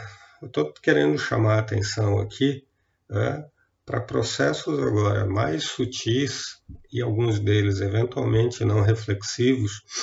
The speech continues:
é, é, que posicionam mal agentes, é, é, epistêmicos no que diz respeito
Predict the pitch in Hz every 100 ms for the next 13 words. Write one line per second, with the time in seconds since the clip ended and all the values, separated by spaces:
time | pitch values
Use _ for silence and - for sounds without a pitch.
0 | - - - - 104 143 151 _ _ _
1 | _ _ - 113 110 110 107 107 104 101
2 | - - _ _ _ _ _ _ _ -
3 | 131 131 131 135 - _ _ _ _ _
4 | _ 143 143 131 127 - - 151 135 190
5 | 190 180 165 135 127 139 147 151 - _
6 | _ _ - 123 110 120 117 120 - 123
7 | 120 117 113 110 110 - 107 101 104 104
8 | 101 101 101 - _ _ _ - _ _
9 | - 95 101 110 110 - - 123 120 123
10 | 120 - 123 120 120 110 - - - -
11 | - 147 - 113 113 110 113 - 110 104
12 | 101